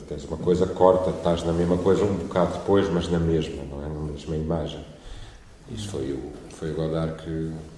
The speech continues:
ou seja, aí há uma clara violação dessa regra, mas enfim, há um transporte para outra coisa também, de outro género. Mas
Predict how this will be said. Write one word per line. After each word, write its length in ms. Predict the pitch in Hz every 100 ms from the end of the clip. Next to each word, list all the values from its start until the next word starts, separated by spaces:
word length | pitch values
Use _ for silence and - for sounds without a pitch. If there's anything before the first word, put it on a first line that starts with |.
| -
ou 80 | 80
seja, 260 | 76 - - - - -
aí 200 | 69 78
há 60 | 82
uma 240 | 82 82 82 - -
clara 360 | - 87 90 90
violação 840 | 87 90 87 90 87 87 85 85
dessa 260 | 80 78 85
regra, 500 | 80 85 90 104 104 - - - - - - - - - - - - - - - -
mas 180 | 85 85
enfim, 220 | - 85
há 40 | 82
um 120 | 90
transporte 540 | 90 85 - 87 -
para 140 | - 85
outra 260 | 85 92
coisa 320 | - 107 -
também, 520 | 76 82 82 82 76 71 71 65 64 - - - - - - - - - - 78
de 60 |
outro 240 | 76 - -
género. 360 | 80 82 71 69 - - - - - - -
Mas 180 | 143 143